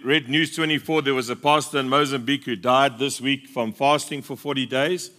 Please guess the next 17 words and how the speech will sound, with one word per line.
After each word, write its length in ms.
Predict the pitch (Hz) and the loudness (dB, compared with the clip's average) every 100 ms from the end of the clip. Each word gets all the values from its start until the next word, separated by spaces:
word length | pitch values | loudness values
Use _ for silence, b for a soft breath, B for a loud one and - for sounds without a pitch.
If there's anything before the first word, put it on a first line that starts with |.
| b b b b b b b - | b b b b b b b -4
Only 260 | 226 233 | -2 0
Jesus 540 | 131 151 190 160 160 160 | 0 0 2 2 0 -2
and 160 | 139 | 0
Moses 360 | 143 143 123 - | 2 0 -2 -6
were 100 | 131 | -6
called 300 | 139 131 - | -4 -6 -6
to 60 | 131 | -10
fast 360 | - 120 110 | -2 -2 -4
for 80 | 110 | -10
forty 280 | - 113 104 | -6 -6 -4
days. 360 | 101 85 - - b b b b - | -6 -10 -14 -20 b b b b -4
Don't 160 | 156 180 | -2 0
be 100 | 180 | -2
stupid. 420 | - 180 139 107 | 0 -2 -2 -2
Follow 240 | 151 165 | 0 2
the 140 | 151 143 | 2 2
Bible. 420 | 139 135 95 | 6 6 4